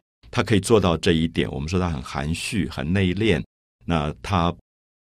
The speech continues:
喜怒不形于色。可是不要忘记，往往喜怒不形于色，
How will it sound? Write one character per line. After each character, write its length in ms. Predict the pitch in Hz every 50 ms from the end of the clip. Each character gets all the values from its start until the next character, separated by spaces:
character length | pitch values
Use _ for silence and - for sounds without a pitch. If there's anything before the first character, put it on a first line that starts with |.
| _ _ _ _ - -
喜 300 | - - - - 107 98
怒 240 | 87 110 151 147 101
不 140 | 92 - 170
形 320 | 160 - - 87 76 85
于 140 | 98 87 76 80
色。 340 | - - - - 101 - - _ _ _ _ _ _ -
可 120 | - -
是 80 | 98 107
不 100 | 98 117
要 120 | 113 107
忘 240 | 101 104 104 87 87
记， 260 | 90 - - 78 - - - _ _ _ _ _ _ _ _ _ _ _ _ _ _ _ _ _ _ _
往 240 | - 98 101 131 139
往 180 | 127 104 76 65
喜 220 | - - - 87
怒 200 | 78 90 117 107
不 120 | 98 -
形 240 | 110 98 - 80 80
于 80 | 85 85
色， 320 | - - - 95 - -